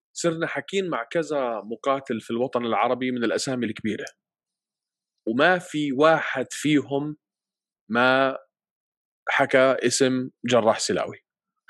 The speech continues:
ما فيش حدا بنحكي معه. أنت في الليستة تبعون هدول الأربعة الخمسة اللي إحنا كلنا قاعدين بنقول هدول را-، لو راحوا على اليو اف سي منهم حيكون في أبطال ومنهم حيبدع،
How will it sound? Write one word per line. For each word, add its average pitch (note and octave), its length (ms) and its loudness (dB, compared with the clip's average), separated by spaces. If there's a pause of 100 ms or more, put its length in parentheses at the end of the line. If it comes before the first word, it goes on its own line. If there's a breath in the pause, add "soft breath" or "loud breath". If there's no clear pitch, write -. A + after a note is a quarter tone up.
(220 loud breath)
ما D3+ 60 0
فيش A#3+ 180 4
حدا G#3+ 120 6
بنحكي G#3 260 0
معه. E3 240 6
أنت G3+ 180 4
في E3 100 2
الليستة F3+ 400 4
تبعون C#3+ 400 4
هدول D#3+ 240 6
الأربعة D#3 400 4
الخمسة E3 400 0
اللي C#3 180 6
إحنا - 160 0
كلنا F3 240 2
قاعدين D#3 260 4
بنقول E3 460 6 (440 soft breath)
هدول D#3 260 6
را-، D#3 380 6
لو C#3 100 8
راحوا E3 260 6
على D3 120 8
اليو E3 200 4
اف C3+ 80 -2
سي G#2 260 0
منهم D#3+ 360 2
حيكون D#3 300 2
في D3+ 180 4
أبطال E3 320 4
ومنهم B3 380 0
حيبدع، F3 380 2